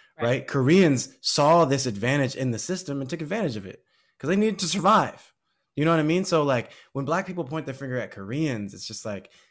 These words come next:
Speaker 2: "Listen, Meg, you're right about that." Like, it's not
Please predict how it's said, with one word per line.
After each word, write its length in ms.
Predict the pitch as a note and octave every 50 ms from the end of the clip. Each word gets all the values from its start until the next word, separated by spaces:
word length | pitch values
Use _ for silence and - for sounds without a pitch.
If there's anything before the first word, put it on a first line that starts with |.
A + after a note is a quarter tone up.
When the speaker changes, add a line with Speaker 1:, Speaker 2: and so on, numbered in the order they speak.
| _ _ _ _ -
Speaker 2:
"Listen, 580 | A#2+ C#3+ B2+ - A2+ G2+ F#2 F2 F2 - - _ _ _ G1+ G1+ G1+
Meg, 460 | B1 C2+ D#2 E2+ B2 C3+ D3 B2+ G#2+
you're 220 | A2 D3 E3 D#3+
right 200 | C3+ B2+ D#3+ D#3+
about 280 | B2 G2+ F#2+ F2 E2 -
that." 280 | F2 D#2 C#2 B1+ -
Like, 300 | F#2 G#2 G2 F#2 - - _ _ _ _ _ _ _ _ _ -
it's 240 | - C3+ B2+ - B2
not 420 | C3 C#3 D3+ D#3+ D3+ A#2 - -